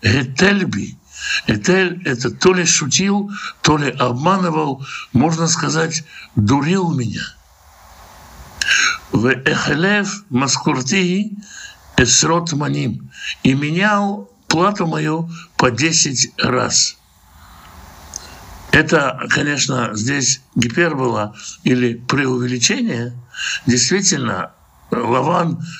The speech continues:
поменял плату в отношении Рахель и Лей. Действительно, Лаван менял плату с крапчатыми, белыми, и там был нечист на руку.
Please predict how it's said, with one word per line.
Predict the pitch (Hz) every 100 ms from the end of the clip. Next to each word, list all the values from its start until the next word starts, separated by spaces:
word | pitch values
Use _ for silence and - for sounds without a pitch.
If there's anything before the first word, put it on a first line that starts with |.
| -
поменял | 139 135 156 170 151 113 117
плату | 123 139 143 - 104 85
в | - -
отношении | 104 117 135 117 101
Рахель | 98 107 - 131 113 98
и | -
Лей. | 95 160 233 - - - - -
Действительно, | 120 - 175 151 123
Лаван | 117 123 160 151 123 - - -
менял | 127 151 165 151 127
плату | 117 139 135 -
с | - - 113
крапчатыми, | - 151 170 165 - 120 107
белыми, | 98 131 156 139 127 123 110 107 - - -
и | 120 113
там | 113 180 180
был | 160 135
нечист | 123 - 110 -
на | 131 123
руку. | 117 120 107